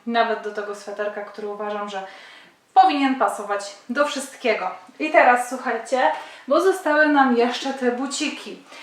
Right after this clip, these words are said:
I co prawda te buciki bardzo fajnie będą wyglądać, e, do jakichś sukienek, ale nie,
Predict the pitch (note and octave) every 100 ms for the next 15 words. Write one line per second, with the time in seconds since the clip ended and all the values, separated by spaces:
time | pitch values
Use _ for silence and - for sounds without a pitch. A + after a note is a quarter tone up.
0 | - - E4+ G4+ G4 D4+ - - B3 B3
1 | D4+ E4+ D#4+ B3 - B3 C4 D4+ D#4 D4+
2 | - C#4+ C#4 C4+ C4 B3+ B3 A#3+ A#3+ B3
3 | B3+ B3+ B3+ - - - - _ _ _
4 | _ _ - A#3 A3+ A3+ A3 B3 C#4 B3+
5 | - A#3+ - B3 - A3 G3+ G3+ G#3 -
6 | - - - - _ B3+ C#4 B3 A3